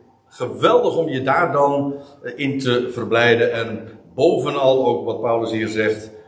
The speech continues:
God altijd in te danken, want hij geeft ons deze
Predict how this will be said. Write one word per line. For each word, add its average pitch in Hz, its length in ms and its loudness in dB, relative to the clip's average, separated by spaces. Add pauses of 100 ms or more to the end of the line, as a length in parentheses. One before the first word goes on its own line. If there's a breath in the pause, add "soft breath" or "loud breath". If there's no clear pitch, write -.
(180 loud breath)
God - 520 -4 (300)
altijd 104 800 -2
in 92 160 -16
te - 120 -20
danken, 98 320 -8
want 98 180 -12
hij 104 220 0
geeft 123 400 -2
ons 117 500 -10
deze 107 440 -6